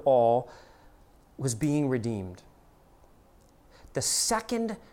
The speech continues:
greatest reward is being used to bring about, to bring, to bring about, excuse me, redemption for others. Not only do all of those who come to Jesus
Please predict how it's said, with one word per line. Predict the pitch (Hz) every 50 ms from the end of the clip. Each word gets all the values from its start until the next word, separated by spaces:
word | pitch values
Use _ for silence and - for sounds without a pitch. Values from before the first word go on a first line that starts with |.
| - -
greatest | - - 165 165 170 170 175 - - -
reward | 247 180 135 139 127 120 127 123 123 123 127 123 - - - - - - - -
is | 147 123
being | 113 143 147 139 139 135 131 127
used | 120 120 143 156 170 185 180 165 - - - - -
to | - 135
bring | 113 120 131 135 135
about, | 131 117 113 120 120 - -
to | -
bring, | 120 110 135 131 - - -
to | -
bring | 135 120 147 151 156
about, | 151 127 135 127 127 131
excuse | - - - 135 117
me, | 110 120 117 110 - - -
redemption | 131 107 101 123 117 113 - 120 117
for | 107 - - -
others. | - 104 95 95 92 98 - - - - - - _ - - - - - - - - - - - - _ _ - _ _ _ _ - - - - - - - - _ - - - - -
Not | 139 143 147 156
only | 175 196 214 220 220
do | 175 151 151 160
all | 156 165 160 170 190 208 214
of | 190 151
those | 165 175 185 180
who | - 175 151
come | - - 160 170 180 185
to | 170
Jesus | 151 127 143 156 165 160 170 175 165 - -